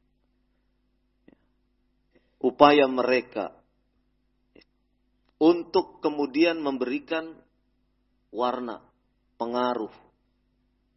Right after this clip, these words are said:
kepada beberapa orang yang dianggap mereka merupakan orang-orang kunci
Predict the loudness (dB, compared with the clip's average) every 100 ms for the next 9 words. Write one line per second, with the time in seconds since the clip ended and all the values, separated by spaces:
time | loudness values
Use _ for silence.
0 | _ _ _ _ _ _ _ _ _ _
1 | _ _ _ _ _ _ _ _ _ _
2 | _ _ -8 0 0 2 -2 -4 -14 _
3 | _ _ _ -2 0 0 -2 -2 -4 -6
4 | -8 _ _ _ _ _ _ _ _ _
5 | _ _ _ _ _ -20 _ _ _ _
6 | _ _ _ _ _ _ 0 2 2 0
7 | -2 -4 -4 -6 -10 -8 -6 -6 -4 -6
8 | -4 -4 -4 -10 -10 -16 _ _ -8 -4
9 | -4 -4 -4 -2 -4 -4 -6 -6 -4 -4
10 | -4 -8 -8 -8